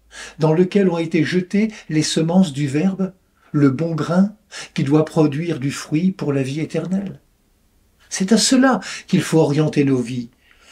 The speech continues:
C'est ce travail de conversion qui doit nous mobiliser.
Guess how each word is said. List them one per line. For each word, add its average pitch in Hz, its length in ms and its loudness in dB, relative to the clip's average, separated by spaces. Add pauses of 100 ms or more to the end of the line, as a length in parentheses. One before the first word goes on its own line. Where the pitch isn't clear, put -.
C'est - 140 2
ce 190 140 4
travail 196 360 4
de 175 80 2
conversion 214 680 2
qui - 140 -4
doit 147 200 2
nous 139 120 -2
mobiliser. 135 720 -2